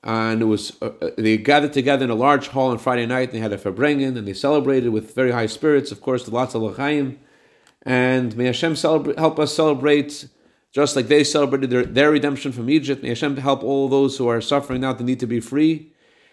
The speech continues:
And all of us need to be freed from this exile. We should see Taka, the coming Mashiach Tzidkeinu, the Karav Mamish. A gute Woche and a freiliche Woche.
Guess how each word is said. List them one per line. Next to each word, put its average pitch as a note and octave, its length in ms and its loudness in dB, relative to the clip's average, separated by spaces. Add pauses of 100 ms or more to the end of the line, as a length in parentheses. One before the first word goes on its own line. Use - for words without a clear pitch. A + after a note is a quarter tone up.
(100)
And - 80 -2
all F3 160 8
of F3 120 2
us D#3 140 2
need D3+ 100 -4
to A#2+ 40 -14
be B2+ 80 -2
freed C#3 220 -4
from C#3 100 -8
this A2+ 200 -4
exile. C#3+ 760 0
We A2 80 -12
should A2 140 -8
see D#3 140 2
Taka, C#3 340 -4
the A2 120 -6
coming C3+ 340 0
Mashiach B2 380 0
Tzidkeinu, B2 480 0 (220)
the - 80 -8
Karav B2+ 280 2
Mamish. A2 480 -4 (360)
A A#2 100 -2
gute B3+ 220 6
Woche G3+ 340 4
and F3 100 -2
a F3 40 2
freiliche G3 340 4
Woche. B2+ 340 -2